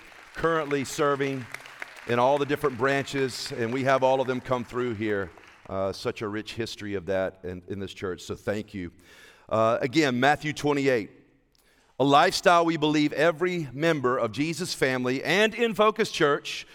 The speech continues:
should include, this is one of the things we always say, this serving, giving, going, and growing. Serving, Pastor Kevin talked about giving. If this is your home, then that should,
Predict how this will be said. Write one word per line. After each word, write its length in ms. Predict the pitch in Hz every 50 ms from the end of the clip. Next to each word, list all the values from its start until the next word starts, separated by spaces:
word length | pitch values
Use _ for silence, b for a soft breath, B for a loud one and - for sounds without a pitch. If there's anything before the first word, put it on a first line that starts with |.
| B B
should 340 | B - - - 175 175 175
include, 760 | 175 170 165 160 - - - 170 180 165 139 131 143 156 151
this 180 | 127 135 156 151
is 60 | 160
one 160 | 165 175 185
of 40 | 190
the 80 | 165 180
things 160 | 165 156 127
we 80 | 143 147
always 220 | 147 151 175 170
say, 120 | - 175
this 160 | 151 147 156 147
serving, 460 | - - 180 202 220 214 220 208 190
giving, 380 | 135 160 180 175 180 180 170
going, 360 | 131 156 160 156 160 160 156 151
and 140 | 143 131
growing. 460 | 113 120 143 139 135 117 98 82 76 - b b b b b b b
Serving, 600 | - - - 180 185 196 202 196 208 202 196 185 B B B B _ _ _ _
Pastor 300 | - - 135 127 - 131
Kevin 260 | - - 180 180 180
talked 240 | 131 - 170 165 147
about 240 | 156 151 147 143 131
giving. 280 | 107 160 180 185 180 160
If 100 | 131 -
this 140 | 170 147
is 100 | 147 135
your 120 | 151 185 175
home, 280 | 160 175 180 190 185
then 60 | 156 135
that 120 | 151 160
should, 160 | - - 113